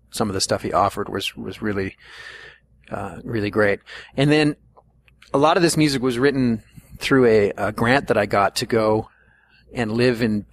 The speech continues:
uh, Banff, Alberta, Canada for a month and compose all the music in this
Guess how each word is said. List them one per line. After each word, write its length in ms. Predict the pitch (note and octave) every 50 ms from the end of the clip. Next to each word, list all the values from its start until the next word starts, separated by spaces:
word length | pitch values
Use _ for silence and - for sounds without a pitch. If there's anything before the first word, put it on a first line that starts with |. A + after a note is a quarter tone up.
| - -
uh, 120 | F#2 F#2+
Banff, 340 | - - A2 A2+ A#2 A#2 -
Alberta, 360 | A#2 G#2+ A2 - A2 G#2 A2
Canada 360 | - - G#2+ G#2+ A#2 B2 C3+ C3
for 260 | - - C#3+ C#3+ C#3+
a 40 | C#3+
month 320 | C#3+ C#3+ D3 D3+ - -
and 200 | A2 G#2+ G#2 -
compose 440 | - - A2 - B2+ A#2+ A#2+ A#2+ B2
all 100 | A#2 A2
the 60 | A2
music 320 | G#2+ A2 A2+ A#2 B2+ A#2+ A#2
in 140 | G#2+ G#2 G#2
this 240 | G2+ G2 - -